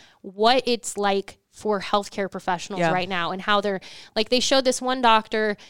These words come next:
Speaker 1: and I, this is true. He literally gets home and can't come into his home, so his family has set up basically a living situation in their garage. So he can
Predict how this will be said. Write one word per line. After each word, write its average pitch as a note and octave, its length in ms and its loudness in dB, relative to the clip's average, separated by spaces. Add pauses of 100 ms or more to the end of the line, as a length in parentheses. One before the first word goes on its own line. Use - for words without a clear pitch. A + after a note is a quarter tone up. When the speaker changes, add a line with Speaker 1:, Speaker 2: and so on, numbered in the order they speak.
(180)
Speaker 1:
and A#3 80 0
I, G#3+ 80 0
this C4+ 260 -2
is D#4 160 0
true. A#3+ 560 0 (460)
He C4+ 200 -2
literally E4 420 2
gets D4 220 -2
home C#4 340 0
and G3+ 100 0
can't C4+ 300 -2
come C4+ 200 -4
into A#3 220 -2
his G3 140 -2
home, A#3 340 -2
so B3 120 -4
his G#3+ 200 -4
family A#3+ 360 -2
has A3+ 140 -2
set A3+ 200 2
up G#3+ 100 2
basically G#3 400 -2
a F#3 80 -2
living G3+ 300 -4
situation F#3+ 520 -8
in F#3 100 -10
their F3+ 80 -10
garage. E3+ 600 -4
So G3 120 0
he G#3+ 160 -2
can A3 240 -2